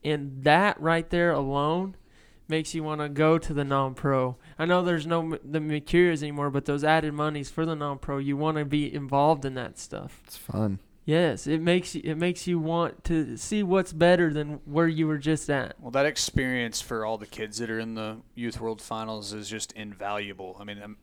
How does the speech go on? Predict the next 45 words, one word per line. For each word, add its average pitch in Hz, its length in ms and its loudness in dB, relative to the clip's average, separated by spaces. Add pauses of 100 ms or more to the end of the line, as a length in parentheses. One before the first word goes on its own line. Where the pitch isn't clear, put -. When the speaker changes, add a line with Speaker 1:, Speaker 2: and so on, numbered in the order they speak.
Speaker 3:
I 110 120 -16
can't 127 300 -8
imagine 104 400 -6
having 104 240 -8
three 120 260 -8
runs 113 280 -6
in 110 140 -10
there. 107 340 -6 (920)
I 110 60 -10
mean, 101 360 -6
when 120 140 -8
you 110 80 -6
think 139 240 -6
about 107 300 -2
it, 104 140 -4
like, 110 180 -6
you 120 80 -6
wanna 120 220 -2
win, 107 360 -8
sure, 110 420 -2
you 104 120 -8
wanna 107 180 -8 (180)
be 110 140 -6
World 104 300 -6
Finals 110 340 -6
show 113 220 -2
champ, 113 380 -6
but 110 100 -14
there's 110 380 -4 (380)
not 151 140 0
a - 60 -4
ton 131 260 -6
at 98 140 -8
stake. 120 340 -2
I 107 40 -14
mean, 104 180 -8
you're 107 100 -6
gonna 117 200 -2
get 117 160 -4
to 107 60 -12
come 117 200 -6
back 110 380 0 (640)
the 120 60 -6
Speaker 1:
Yeah. 117 100 2
Speaker 3:
next, - 360 -4